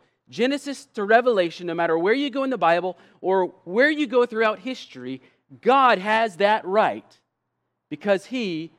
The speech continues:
is God. God is not a Calvinist. God is God. And to think less of him is to think far too highly of humanity and far too lowly of God.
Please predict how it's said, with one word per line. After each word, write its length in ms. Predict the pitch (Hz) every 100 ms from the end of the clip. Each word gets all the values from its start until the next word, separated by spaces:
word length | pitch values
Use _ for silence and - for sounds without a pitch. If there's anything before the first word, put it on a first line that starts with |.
| _ _ _
is 220 | 196 220
God. 440 | 175 233 226 127 - _ _ _ _ _ _ _ _ _ _ _ _ _ _ _ _ _ _ _
God 240 | 202 285
is 100 | 285
not 160 | 240 247
a 40 |
Calvinist. 680 | 247 247 226 185 196 254 _ _
God 340 | 196 196 214 -
is 180 | 269 202
God. 480 | 277 302 226 127 - _
And 160 | 269 247
to 100 | 254
think 260 | 269 254 -
less 520 | 202 269 320 311 -
of 220 | 202 160
him 400 | 160 139 135 202 _ _ _ _ _ _ _ _ _ _ _ -
is 160 | 220
to 80 | 240
think 240 | 233 247 -
far 360 | - 262 320
too 220 | 311 311
highly 640 | 240 262 302 311 147 107 _ _ _ -
of 140 | 180
humanity 640 | 208 190 208 247 277 285 - _ _ _ _ _
and 140 | 196
far 240 | 190 226 220
too 240 | - 226
lowly 720 | 202 208 226 247 196 147 131 _ _ _ -
of 280 | 196 214 - _
God. 500 | 214 202 147 110